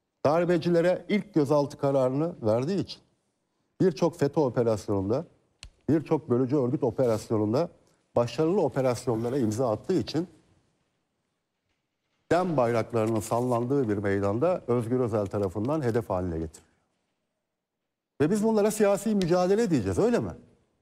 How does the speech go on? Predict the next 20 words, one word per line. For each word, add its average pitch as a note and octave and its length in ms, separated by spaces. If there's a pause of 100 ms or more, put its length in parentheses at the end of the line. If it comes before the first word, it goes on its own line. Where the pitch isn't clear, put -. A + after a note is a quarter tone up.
(640)
Devletin B2+ 320
şerefli B2 400
savcıları G#2+ 600 (500)
zan D3+ 180
altında B2 420
bırakılırken A2 640 (1700)
neyin F3 180
öfkesidir? E3 480
Mehmet D3 340
Sila-, F3+ 420
Mehmet G3+ 340
Selim F3+ 240
Kiraz'ın F#3 480 (960)
katillerini F3+ 800 (640)
bulup E3+ 220
çıkardığı G#3 400
için E3+ 240
mi G#2+ 120
bu G2+ 100
öfke? - 220